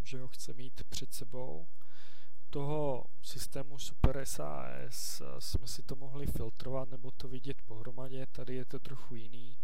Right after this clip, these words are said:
Tady ty kalendáře má fakt každý zdroj zvlášť a je tím pádem jakoby víc možností, že můžeme každému zdroji přidělovat manažera,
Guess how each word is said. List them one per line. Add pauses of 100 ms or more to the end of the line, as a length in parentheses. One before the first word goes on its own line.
(600)
Tady
ty
kalendáře
má
fakt
každý (100)
zdroj
zvlášť (140)
a
je
tím
pádem
jakoby
víc
možností,
že
můžeme
každému
zdroji
přidělovat
manažera,